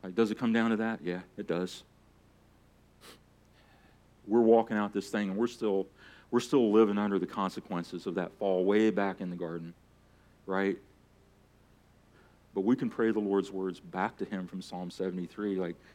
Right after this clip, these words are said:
"You guide me by your counsel, and afterward you will receive me to glory. Whom have I in heaven but you? And on earth there is nothing I desire besides you. My heart and flesh may fail.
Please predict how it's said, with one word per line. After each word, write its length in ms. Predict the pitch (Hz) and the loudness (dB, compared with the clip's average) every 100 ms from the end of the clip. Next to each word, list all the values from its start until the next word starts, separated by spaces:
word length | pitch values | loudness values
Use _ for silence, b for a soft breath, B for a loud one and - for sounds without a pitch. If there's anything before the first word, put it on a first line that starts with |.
| - | -6
"You 120 | 110 | -4
guide 300 | 107 107 113 | -2 -2 -4
me 100 | 98 | -4
by 200 | 95 101 | -4 -4
your 160 | 95 95 | -4 -6
counsel, 560 | - 98 107 156 147 _ _ _ _ _ _ b b b b b - | -6 -8 -6 -8 -10 _ _ _ _ _ _ b b b b b -8
and 80 | |
afterward 540 | 117 113 - 95 90 95 | -4 -4 -4 -6 -4 -2
you 140 | 127 | -2
will 100 | 104 | -2
receive 560 | 98 87 - 135 143 143 | -6 -6 -2 0 0 0
me 120 | 139 | -2
to 100 | 135 | -2
glory. 380 | 110 104 87 87 - b b _ | 0 0 0 -4 -12 b b _
Whom 480 | - 170 180 185 185 - | -2 2 2 2 -2 -2
have 180 | 117 - | -4 -2
I 380 | 113 127 131 143 - | 0 0 -2 -6 -6
in 200 | 101 98 | -6 -2
heaven 320 | 113 123 135 143 | -4 -4 -8 -10
but 140 | - | -8
you? 280 | 104 98 - - _ _ _ _ _ B B B B 117 | -8 -8 -10 -20 _ _ _ _ _ B B B B 2
And 80 | 113 | 4
on 160 | 117 | 6
earth 340 | 139 165 156 - | 6 4 2 2
there 240 | 135 127 | 8 8
is 140 | 107 | 6
nothing 400 | 110 147 147 147 | 4 4 2 0
I 100 | 139 | 2
desire 520 | 131 120 113 113 104 - B B B - | 2 2 0 -6 -8 -14 B B B -12
besides 540 | 101 - 120 113 90 | -10 -6 -2 -2 -2
you. 100 | 98 92 | -4 -4
My 360 | 113 143 147 | -4 -4 -6
heart 420 | 135 127 139 127 104 | -4 0 2 2 -2
and 160 | 110 | -8
flesh 380 | - 123 131 - | -4 -4 -4 -6
may 140 | 98 | -8
fail. 360 | 87 87 123 | -6 -2 0